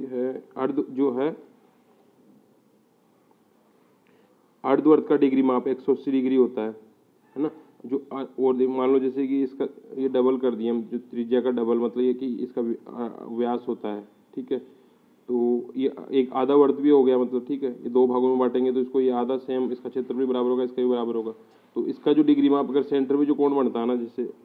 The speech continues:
center तो इसका इसके बीच वाला हिस्सा ही होगा, ठीक है, Center इसका मिड पॉइंट होगा, मतलब ये व्यास का, जैसे यहाँ पे center है, ठीक है,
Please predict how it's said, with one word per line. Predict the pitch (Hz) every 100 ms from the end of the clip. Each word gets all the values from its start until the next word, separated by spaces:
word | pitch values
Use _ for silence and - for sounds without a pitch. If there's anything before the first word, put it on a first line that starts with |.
| - -
center | - 127 123 127
तो | 135
इसका | 127 131
इसके | 127 131
बीच | 131 131
वाला | 139 135 131
हिस्सा | 127 - 135
ही |
होगा, | 131 120 120 -
ठीक | - 127
है, | 127 - _ _ _ _ _ _ _ _ _ -
Center | 127 120 131
इसका | 131 131 139 - - _ _ _ -
मिड | 131 127
पॉइंट | 135 135 127
होगा, | 113 117
मतलब | 113 110 113 113 _ 117
ये |
व्यास | 117 113 110 -
का, | 113 - -
जैसे | 113 117
यहाँ | 117 113
पे | 117 123
center | 120 113 113 107
है, | 110 - _ _ _ _ _ _ _ _ _ _
ठीक | 135
है, | 127